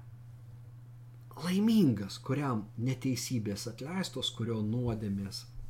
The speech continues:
padengtos. Nesvarbu, kuri iš tų nuodėmių, ar visos drauge, pikti užmojai, žmogžudystės, svetimavimas, vagystės, kaip mes jau pamatėm, kiekviename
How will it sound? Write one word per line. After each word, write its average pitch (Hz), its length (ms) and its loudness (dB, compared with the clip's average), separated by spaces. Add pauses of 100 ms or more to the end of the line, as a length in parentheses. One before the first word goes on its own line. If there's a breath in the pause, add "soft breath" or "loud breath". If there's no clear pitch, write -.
padengtos. 110 840 -6 (300 loud breath)
Nesvarbu, 196 840 6
kuri 180 400 6 (160)
iš 120 300 -4
tų 151 120 0
nuodėmių, 127 600 2 (140)
ar 151 200 6
visos 175 460 6
drauge, 175 480 4 (180)
pikti - 320 -2
užmojai, 127 720 4
žmogžudystės, 135 1000 2
svetimavimas, 147 920 2
vagystės, 160 680 0 (800 loud breath)
kaip 214 280 6
mes 220 320 6
jau 226 180 6
pamatėm, 202 680 2
kiekviename 190 1040 6